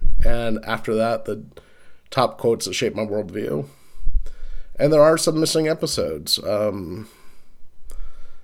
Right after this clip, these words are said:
and I'm, I still have the files. I may put them on Patreon. I haven't decided what I wanted to do with them yet. And the reason I removed them, one of them I was piggybacking off of Coach Red Pill's content too much, you know, Gonzalo Lira,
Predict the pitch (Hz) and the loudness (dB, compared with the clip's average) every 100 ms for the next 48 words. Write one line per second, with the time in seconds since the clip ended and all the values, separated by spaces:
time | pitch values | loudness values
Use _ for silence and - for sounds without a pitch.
0 | - - - 127 131 127 - 120 131 117 | -14 -10 -4 -2 -2 -4 -4 -4 -2 -4
1 | - 135 131 - 196 180 143 147 143 - | -2 0 0 0 2 2 4 2 2 -4
2 | 107 - 131 147 98 90 110 117 131 139 | -6 -2 -2 -2 -4 -4 -4 -2 0 -2
3 | 143 135 127 110 104 113 - - 85 92 | -2 -4 -4 -4 -4 -6 -6 -10 -10 -12
4 | 95 _ _ - - - - - - - | -14 _ _ -16 -2 2 4 4 2 -2
5 | - - - 143 170 160 147 151 151 147 | -6 -12 0 0 2 0 4 4 6 6
6 | 139 139 123 127 127 127 127 127 127 117 | 6 2 0 0 0 0 0 0 -2 -2
7 | 127 156 196 180 156 139 127 127 131 127 | -2 -4 0 0 0 0 -2 -2 -2 -2
8 | 127 92 123 190 196 170 156 - 127 131 | -4 -6 -4 -2 0 0 0 -4 -2 -2
9 | 123 120 - 143 139 131 123 120 120 120 | 0 -2 -2 -2 -2 0 -2 -2 -6 -6
10 | 120 110 107 - 117 123 113 110 110 - | -6 -8 -8 -6 -4 -4 -6 -4 -6 -6
11 | 123 120 120 110 120 113 113 104 98 95 | -8 -6 -8 -8 -8 -6 -6 -8 -8 -10
12 | 98 98 98 101 120 117 113 | -10 -8 -8 -4 -4 -4 -6